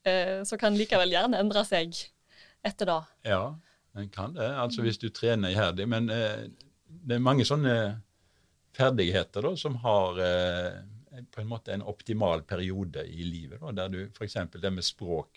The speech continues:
Speaker 2: det må du lære veldig tidlig.
Speaker 1: Mm.
Speaker 2: Og det samme gjelder litt av motorikk og turn og pianospill og sånn. Det er jo gunstig å lære det tidlig i livet.
Speaker 1: Mm.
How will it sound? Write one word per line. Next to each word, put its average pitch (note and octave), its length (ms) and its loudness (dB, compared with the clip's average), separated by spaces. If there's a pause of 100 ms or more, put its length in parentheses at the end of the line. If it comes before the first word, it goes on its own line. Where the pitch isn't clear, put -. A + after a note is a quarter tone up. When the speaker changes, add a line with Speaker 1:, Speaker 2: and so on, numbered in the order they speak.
(200)
Speaker 2:
det G#2+ 160 -12
må F#2 140 -6
du E2 100 -6
lære D#2+ 280 -4
veldig E2 260 -10
tidlig. F2 420 -10 (360)
Speaker 1:
Mm. A3+ 160 -14
Speaker 2:
Og G2+ 80 -2
det F#2 80 -2
samme F#2 260 -2
gjelder A#2 240 0
litt - 240 -10
av F#2 60 -2
motorikk F2+ 720 -8
og - 80 -20 (100)
turn F#2 540 -6
og E2 100 -12
pianospill D#2+ 800 -6
og D#2 80 -16
sånn. F#2 240 -12 (720)
Det F#2+ 160 -8
er F2 100 -4
jo F2 120 -6
gunstig F#2 360 -2
å F#2 80 0
lære F#2+ 240 0
det D#2+ 100 -10
tidlig E2+ 520 -10
i D#2 40 -16
livet. F#2+ 460 -10 (180)
Speaker 1:
Mm. A#3 180 -14